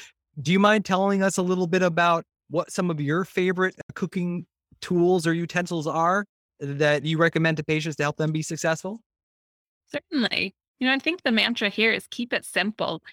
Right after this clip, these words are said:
Speaker 2: You don't need a lot of fancy equipment to cook really good, nourishing A I P meals. A great place to start is with your pots and pans.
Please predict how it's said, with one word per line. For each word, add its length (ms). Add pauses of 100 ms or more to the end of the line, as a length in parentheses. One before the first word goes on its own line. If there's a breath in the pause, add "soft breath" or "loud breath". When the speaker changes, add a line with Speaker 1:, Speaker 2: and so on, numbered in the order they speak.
Speaker 2:
You 100
don't 300
need 180
a 80
lot 200
of 100
fancy 440
equipment 560
to 100
cook 360
really 420
good, 500 (200)
nourishing 760
A 140
I 180
P 200
meals. 520 (840)
A 40
great 240
place 320
to 100
start 500
is 300
with 340
your 160
pots 460
and 140
pans. 640